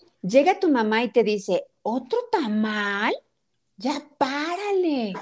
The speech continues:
¿Qué vas a hacer? Opción A, dejar el tamal, mejor no comerlo. Opción B, agarrar otros tres pa' que se le quite y deje de decirte cosas.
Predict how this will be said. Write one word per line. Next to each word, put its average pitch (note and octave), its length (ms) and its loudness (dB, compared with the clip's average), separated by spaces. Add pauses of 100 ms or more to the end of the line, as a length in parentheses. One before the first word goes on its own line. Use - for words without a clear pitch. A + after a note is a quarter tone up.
(580)
¿Qué B3+ 120 6
vas C#4+ 180 4
a E4 40 -2
hacer? C4+ 460 -2 (140)
Opción B3+ 460 0
A, C#4 100 2 (140)
dejar G#3+ 360 2
el B3+ 120 0
tamal, A3+ 480 0
mejor G#3+ 360 -4
no A3 180 -6
comerlo. G3 560 -2 (600)
Opción A#3+ 640 2
B, A#3+ 320 2
agarrar G#3 480 2
otros A3 420 -4
tres A#3 300 -2
pa' G3+ 220 -2
que F3+ 100 -4
se F3+ 220 -4
le E3+ 240 -4
quite B3 400 0
y C#4 80 2
deje G#3+ 320 0
de A#3 100 0
decirte G3+ 680 -4
cosas. - 640 -8